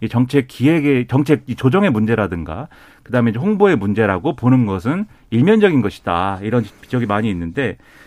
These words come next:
제가 좀 눈길이 가는 것은 오늘 조선일보 사설에 보면은, 어, 이걸로 끝나는 게 아니고, 어, 불필요한 시비를 막기 위해서라도 특별감찰관 임명이 필요하다, 이렇게 지적을 하고 있습니다.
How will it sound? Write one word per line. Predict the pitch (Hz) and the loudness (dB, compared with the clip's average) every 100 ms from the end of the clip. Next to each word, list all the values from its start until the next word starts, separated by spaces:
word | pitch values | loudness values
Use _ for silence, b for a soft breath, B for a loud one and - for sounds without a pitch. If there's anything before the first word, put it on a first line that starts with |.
| b | b
제가 | 160 180 | 0 0
좀 | 165 147 107 b b b | 4 2 2 b b b
눈길이 | 139 156 208 196 | -8 -2 0 2
가는 | 120 117 113 104 | 2 2 2 -2
것은 | 101 139 139 117 104 | -4 0 0 0 -4
오늘 | 117 123 123 | -4 -2 0
조선일보 | 120 139 165 135 | 0 0 2 2
사설에 | 127 160 165 143 | 0 -2 0 0
보면은, | 107 95 101 123 87 _ b b b b | 0 -4 -4 -4 -6 _ b b b b
어, | 120 110 113 | -4 -2 -2
이걸로 | 147 208 220 214 | 2 4 6 4
끝나는 | - 226 233 202 | 2 2 2 2
게 | 190 | 0
아니고, | 120 95 120 135 85 _ b b - | 0 0 -2 -2 -4 _ b b -14
어, | 127 117 - | -6 -6 -2
불필요한 | 151 - 208 202 180 | -2 2 4 4 2
시비를 | 196 202 185 | -2 -2 0
막기 | 123 - 135 120 | -2 -4 -2 0
위해서라도 | 127 131 117 107 | 0 0 -2 -2
특별감찰관 | 151 - 226 220 202 165 147 127 | -6 -4 0 2 0 0 0 2
임명이 | 110 117 110 | 0 0 -2
필요하다, | - - 214 135 | -4 0 0 2
이렇게 | 110 127 127 | 0 0 -6
지적을 | - 131 113 | -4 -2 0
하고 | 170 208 | -2 -4
있습니다. | 180 - 87 | -4 -6 -10